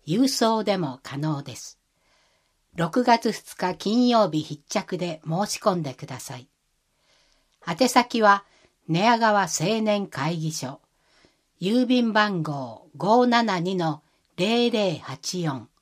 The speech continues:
郡南野町二十六番十三号。七十七郡プラザ二階。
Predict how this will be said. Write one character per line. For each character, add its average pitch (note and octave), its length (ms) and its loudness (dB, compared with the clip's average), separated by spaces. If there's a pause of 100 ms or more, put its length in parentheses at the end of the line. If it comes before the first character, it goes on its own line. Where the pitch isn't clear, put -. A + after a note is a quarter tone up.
(720)
郡 G#3 420 6
南 G#3 380 0
野 G3+ 160 -2
町 C#3 540 -8
二 G#3 160 -4
十 G#3 280 2
六 D3+ 300 -4
番 D#3 300 -4
十 F#3+ 260 -6
三 F3 380 -6
号。 A#2 420 -14 (960)
七 G#3 320 2
十 E3 340 -2
七 D#3 400 -2 (380)
郡 A#3+ 400 0
プ A#3+ 140 0
ラ G#3 160 2
ザ C#3+ 160 -4
二 C3+ 180 -6
階。 C3+ 420 -10